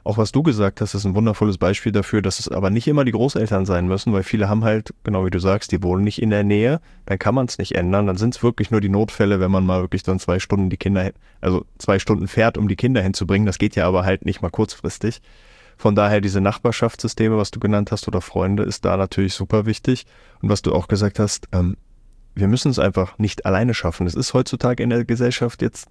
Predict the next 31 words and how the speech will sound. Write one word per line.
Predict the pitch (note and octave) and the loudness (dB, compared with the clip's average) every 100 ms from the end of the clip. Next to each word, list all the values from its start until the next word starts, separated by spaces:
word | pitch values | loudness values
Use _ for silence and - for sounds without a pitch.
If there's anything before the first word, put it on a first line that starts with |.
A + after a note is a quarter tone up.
| - | -2
so | A2+ | -2
geworden, | A2+ G#2+ G#2+ B2 C#3 C#3+ B2 | 0 2 2 2 2 0 0
dass | A2 | -2
es | - | -2
irgendwie | - A#2 A2+ | 0 0 2
nur | A2+ A#2+ | 2 2
noch | A#2 | 2
so | |
die | A2 G#2 | 0 -2
Kernfamilie | - A2 B2 - B2+ C3 C3 C3+ | 0 0 0 -2 0 0 0 0
ist. | D3 D#3+ - - - - _ - | 0 -2 -4 -12 -20 -20 _ -4
Äh, | G2+ G2 - _ - | -2 -2 -4 _ -2
man | G2 | 0
kann | F#2+ B2 C3+ | 2 2 2
nach | A#2+ | 0
Hilfe | B2+ A2 A2+ | -2 -2 -4
fragen | - A2 A#2 A#2 | -2 0 2 0
und | G2 | 0
man | G2+ | 0
sollte | G2 G#2 G2+ | 2 2 0
nach | F2+ | -2
Hilfe | G2 F2+ F#2+ | -4 -4 -4
fragen. | - G2 G2+ | 0 0 0
Die | |
Situation | G2 G2+ A2 G2 - A2+ | -2 0 0 2 2 0
ist | - G#2+ | 0 -2
schon | - G#2 | 0 0
so | G2+ G#2 A#2+ | 2 2 0
anstrengend | - A2+ A2+ A2 G#2+ G#2 | 2 0 0 0 0 0
genug, | G2 G#2 A#2 - | 0 0 0 0
um, | F#2+ G2+ | 0 0